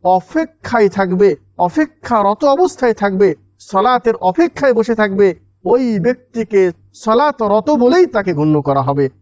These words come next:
অর্থাৎ যে ব্যক্তি অজু করে মসজিদে আসলো, তার উদ্দেশ্য যদি একমাত্র আল্লাহর সন্তুষ্টির জন্য সালাতের উদ্দেশ্যই হয়, তাহলে তার জন্য কয়েকটি ফায়দা।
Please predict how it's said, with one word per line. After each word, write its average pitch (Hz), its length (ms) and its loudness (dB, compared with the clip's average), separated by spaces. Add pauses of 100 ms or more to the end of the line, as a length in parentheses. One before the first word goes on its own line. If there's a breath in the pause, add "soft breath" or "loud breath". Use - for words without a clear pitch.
(140)
অর্থাৎ 139 460 -4 (360)
যে 180 160 0
ব্যক্তি 233 480 -4 (100)
অজু 156 300 0
করে 170 340 0
মসজিদে 139 600 -2
আসলো, 277 380 -2 (280)
তার 165 200 -2
উদ্দেশ্য 175 600 -2
যদি 208 320 -2 (200)
একমাত্র 202 680 -4
আল্লাহর 160 300 -2
সন্তুষ্টির 185 640 -2
জন্য 170 200 0
সালাতের 180 480 -4
উদ্দেশ্যই 247 520 -2
হয়, 302 180 0 (260)
তাহলে 165 280 -2
তার 156 220 -2
জন্য 160 280 0 (100)
কয়েকটি 185 420 -4
ফায়দা। 139 420 -2